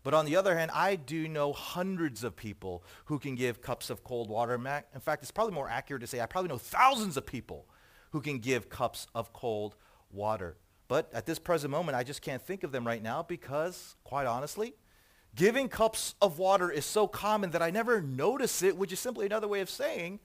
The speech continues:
I never appreciate it whenever I receive a cup of cold water.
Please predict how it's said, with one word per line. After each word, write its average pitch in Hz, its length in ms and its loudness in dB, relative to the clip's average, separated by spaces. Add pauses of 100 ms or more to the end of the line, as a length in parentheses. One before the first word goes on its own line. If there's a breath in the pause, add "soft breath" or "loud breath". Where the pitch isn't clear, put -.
(280 soft breath)
I 160 120 2
never 233 260 4
appreciate 180 680 0
it 170 100 0
whenever 180 340 0
I 165 120 0
receive 165 680 -4 (280 loud breath)
a 127 100 0
cup 113 380 -4 (340 soft breath)
of 117 160 -8
cold 95 460 -6 (340 soft breath)
water. 92 420 -6